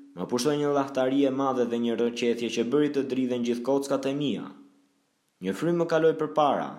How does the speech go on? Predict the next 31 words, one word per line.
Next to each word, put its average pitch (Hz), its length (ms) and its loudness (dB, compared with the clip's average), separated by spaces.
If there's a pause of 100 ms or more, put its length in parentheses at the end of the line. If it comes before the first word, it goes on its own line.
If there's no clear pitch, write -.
(340)
dhe 101 200 2
më 107 160 0
ngritën 120 360 0
përpjet 120 440 0
qimet 110 400 -2
e 120 80 4
trupit. - 520 -4 (800)
Ai 95 200 2
u 107 80 2
ndal, 104 360 0 (560)
por 95 120 0
nuk 127 160 0
munda 147 240 2
ta 143 160 2
dalloj 131 400 2
pamjen 113 400 0
e 95 160 -6
tij. 82 220 -6 (680)
Një 95 100 -6
figurë 139 360 0
më 156 120 2
rrinte 151 360 0
para 139 240 2
syve. 90 360 -4 (760)
Kishte 131 300 0
heshtje, 123 420 -2 (600)
pastaj 107 260 2
dëgjova 113 400 2
një 107 220 -2
zë 131 80 2 (100)
që 143 80 -2